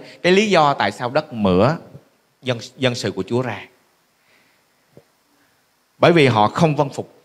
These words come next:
đúng không ạ? Bởi vì họ không hết lòng thờ lạy Đức Chúa Trời. Và bởi vì sao? Bởi vì nhiều khi họ, nhiều khi không phải là họ cố tình,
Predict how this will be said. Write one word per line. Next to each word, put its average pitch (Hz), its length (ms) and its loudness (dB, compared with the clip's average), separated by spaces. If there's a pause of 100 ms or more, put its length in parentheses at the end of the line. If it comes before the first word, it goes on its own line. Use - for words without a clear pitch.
(380)
đúng 139 120 0
không 139 120 -2
ạ? 98 120 -4 (560)
Bởi 139 140 4
vì 156 140 2
họ 110 220 2
không 196 320 -4
hết 294 260 -2
lòng 123 260 0
thờ 113 220 -2
lạy 90 180 -4
Đức 120 120 -6
Chúa 175 100 -4
Trời. 92 220 -2 (1040)
Và 123 140 4
bởi 123 180 6
vì 156 140 4
sao? 143 280 -2 (1200)
Bởi 131 140 2
vì 127 260 0 (520)
nhiều 139 140 0
khi 151 480 2 (760)
họ, - 320 -4 (120)
nhiều 139 160 -2
khi 160 260 -2
không 220 240 -10
phải 127 340 -2
là 175 100 -2
họ 110 160 0
cố 220 320 2
tình, 110 220 0